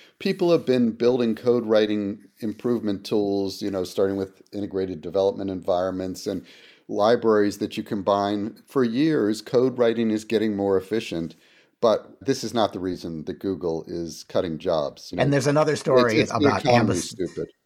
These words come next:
Speaker 2: Yeah, the, the, the, this, the story about Amazon laying off recruiting people because they've got an A I tool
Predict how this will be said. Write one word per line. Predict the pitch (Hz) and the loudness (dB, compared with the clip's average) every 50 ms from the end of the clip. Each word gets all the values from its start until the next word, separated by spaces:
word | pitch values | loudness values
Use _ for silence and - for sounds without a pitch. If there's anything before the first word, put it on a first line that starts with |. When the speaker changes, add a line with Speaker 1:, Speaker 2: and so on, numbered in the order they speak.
| _ - | _ -16
Speaker 2:
Yeah, | - 92 92 87 - - - - | -8 -6 -6 -6 -6 -8 -6 -4
the, | - 110 110 | -2 -2 -2
the, | 110 123 123 127 - | -2 -2 -2 -2 -2
the, | 135 123 139 139 131 - | 0 0 0 -2 -2 -2
this, | 117 139 139 - - - | -2 -2 -2 -2 -4 -6
the | - 160 110 - | -6 -6 -4 -2
story | - 180 160 151 143 | 0 2 2 2 2
about | 123 127 117 113 | 2 0 0 0
Amazon | 113 113 123 131 131 117 127 127 113 110 110 | 0 0 0 2 0 0 0 2 2 2 2
laying | 113 110 113 113 110 110 107 104 | 2 2 2 4 4 4 2 2
off | 101 101 104 104 - - - - - - | 2 2 0 -2 -4 -10 -20 -20 -14 -8
recruiting | 98 104 104 98 - - 131 117 120 120 | -4 -4 -4 -4 -2 -2 -2 0 0 0
people | 113 127 117 110 - 113 107 104 107 104 - - - - - - _ - - - | 0 0 -2 -2 0 0 0 0 0 -4 -6 -20 -20 -20 -20 -20 _ -20 -16 -6
because | - 110 98 - 123 104 95 | -6 -4 -4 -2 -4 -4 -2
they've | 110 98 92 | -2 -4 -2
got | 107 107 104 101 | 0 0 0 2
an | 98 98 95 87 - - | 2 0 0 -2 -4 -6
A | - 107 107 104 | -2 -2 0 2
I | 101 98 101 101 | 2 2 2 0
tool | 95 - - 117 104 95 | -2 -4 -4 -2 -2 -2